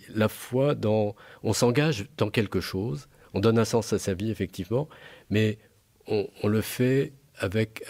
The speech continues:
un grand enthousiasme. On le fait, euh, en sachant aussi qu'on va être protégé par une force qui nous dépasse. Chez les Maasai, c'est, c'est ce qu'ils m'ont appris.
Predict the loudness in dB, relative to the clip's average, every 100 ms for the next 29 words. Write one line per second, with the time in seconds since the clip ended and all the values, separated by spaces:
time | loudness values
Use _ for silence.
0 | -6 -4 0 0 0 -2 0 0 0 0
1 | -4 -6 _ _ _ _ -2 0 0 0
2 | 2 2 -2 -16 -20 -14 -4 -4 0 2
3 | 2 2 2 2 0 -6 0 0 0 -2
4 | -2 0 0 0 0 2 0 0 -2 -2
5 | -6 -6 -4 -6 -8 -12 -14 -16 _ _
6 | -20 _ _ -6 0 2 2 2 0 0
7 | -2 -4 -4 -20 -20 -20 _ -4 -2 0
8 | 2 4 2 0 -4